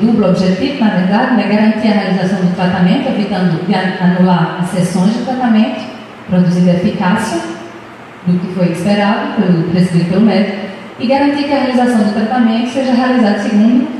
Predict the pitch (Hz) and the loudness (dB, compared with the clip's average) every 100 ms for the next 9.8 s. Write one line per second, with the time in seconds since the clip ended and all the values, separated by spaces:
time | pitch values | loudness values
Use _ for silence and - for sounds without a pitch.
0 | - - 196 214 196 180 185 196 233 180 | -10 -8 -4 -4 -4 -2 2 4 4 4
1 | - 254 247 247 240 247 233 208 214 220 | 2 0 2 2 2 0 0 0 0 0
2 | 226 285 - 147 - 185 185 180 185 190 | 0 -2 -4 -6 -6 0 2 2 0 0
3 | 185 185 202 208 208 - 208 - 160 - | 0 2 0 0 -2 -2 -4 -2 -4 -4
4 | - - - - - - 233 247 285 285 | -8 -16 -18 -18 -20 -8 -2 2 2 2
5 | 262 214 220 175 165 165 175 208 175 190 | 2 2 2 0 0 -4 -6 -4 -2 0
6 | 185 185 190 190 233 262 277 - 214 220 | 0 0 0 -2 -2 0 0 0 0 2
7 | 214 214 240 - 269 165 160 156 170 - | 2 2 0 0 0 0 2 4 4 0
8 | 190 185 180 180 165 170 - - 180 170 | -2 0 2 2 2 0 -2 -6 -4 -2
9 | 160 165 - - - 226 226 254 | 0 0 -2 -2 -2 0 0 -2